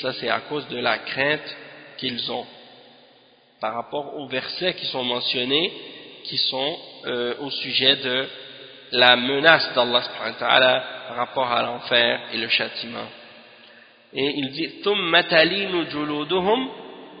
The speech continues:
ثم تلين جلودهم وقلوبهم إلى ذكر الله.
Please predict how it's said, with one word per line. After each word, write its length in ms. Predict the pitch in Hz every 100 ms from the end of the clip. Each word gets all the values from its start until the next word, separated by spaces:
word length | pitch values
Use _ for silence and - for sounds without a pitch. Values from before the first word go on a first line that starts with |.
| - - - - - - - _ _ _ _ _ _ _ _ _ _ _ _ -
ثم 280 | 185 190 180
تلين 560 | 165 165 170 196 180 160
جلودهم 720 | 165 165 165 170 196 190 175
وقلوبهم 800 | 151 - 160 160 160 208 220 254
إلى 420 | - 160 160 147 135
ذكر 260 | 135 139
الله. 400 | 127 127 127 127